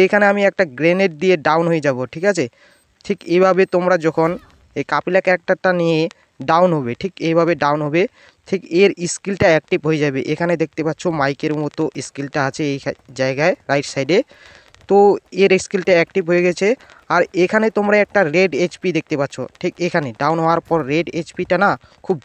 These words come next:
ধীর গতিতে কমবে, ঠিক আছে? দেখতে পাচ্ছ এখানে খুব ধীর গতিতে কমছে অন্যান্য ক্যারেক্টারের তুলনায়। যেমন ধরে নাও অনেক ক্যারেক্টার আছে, রোনাল্ডো আছে, স্কেলার আছে, এই ক্যারেক্টারটা তোমরা যখন ডাউন হবে, ঠিক আছে, সেই রেড এইচপিটা খুব দ্রুত গতিতে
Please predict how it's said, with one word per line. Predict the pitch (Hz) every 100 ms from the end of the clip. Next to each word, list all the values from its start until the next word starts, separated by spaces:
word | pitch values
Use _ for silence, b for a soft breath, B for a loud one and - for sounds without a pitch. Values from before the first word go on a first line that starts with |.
| 131
ধীর | 156 185 165
গতিতে | 170 196 220 - 165
কমবে, | 151 135 113 104 b b _
ঠিক | 190 214
আছে? | 196 127 b b b -
দেখতে | 151 170 165
পাচ্ছ | 170 170
এখানে | 165 165
খুব | - 135
ধীর | 135 151 143
গতিতে | 147 160 - -
কমছে | 143 147 - 180 156
অন্যান্য | 180 202 208 196
ক্যারেক্টারের | 165 165 185 180 214 -
তুলনায়। | 160 131 113 - -
যেমন | 170 185 180
ধরে | 190 185
নাও | - 170
অনেক | 180 -
ক্যারেক্টার | 165 170 175 160
আছে, | - 165 156
রোনাল্ডো | 147 151 156 156
আছে, | 147 147 147
স্কেলার | - 147 147 139
আছে, | - 160 - 175
এই | 180
ক্যারেক্টারটা | 170 175 - 185 185 185 -
তোমরা | 170 175 156
যখন | 156 160 - _ - 123 135
ডাউন | 160 165
হবে, | 139 113
ঠিক | - 185
আছে, | 185 151 b b b b -
সেই | 190 170 - b b b b -
রেড | 165 190
এইচপিটা | 214 190 202 208 -
খুব | 202 135
দ্রুত | 156 196 233 190
গতিতে | 202 185 196